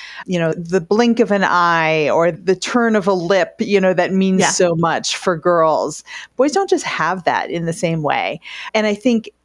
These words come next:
Speaker 1: that means for girls who don't pick up on subtle social interactions,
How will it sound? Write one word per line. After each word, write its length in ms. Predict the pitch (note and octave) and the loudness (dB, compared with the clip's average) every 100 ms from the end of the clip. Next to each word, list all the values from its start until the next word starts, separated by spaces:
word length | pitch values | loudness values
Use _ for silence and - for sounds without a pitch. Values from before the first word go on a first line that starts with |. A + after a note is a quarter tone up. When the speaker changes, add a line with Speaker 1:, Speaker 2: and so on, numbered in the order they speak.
| - | -14
Speaker 1:
that 580 | F3+ F3 G#3+ G#3+ B3 | -12 -2 0 2 0
means 440 | F#3+ G3 A#3 G#3+ F3 | 0 2 2 2 -2
for 280 | - F#3 D#3+ | -2 -2 0
girls 580 | F3+ G#3+ B3+ F#3+ E3 | 0 2 2 2 0
who 240 | - G3+ F#3+ | -4 -4 -2
don't 380 | E3 F3+ A#3+ - | 2 0 0 -2
pick 200 | A3 - | -2 0
up 220 | D3+ - | -2 -2
on 200 | E3 D#3+ | -4 -2
subtle 560 | D#3+ - - F3 E3+ E3 | -4 -8 -2 0 2 0
social 420 | E3 F#3+ F#3 F3 | 2 0 2 2
interactions, 920 | E3 E3+ D3+ D3+ F#3+ - D#3 C3+ C#3 | 2 0 0 0 -2 -2 -2 -2 -4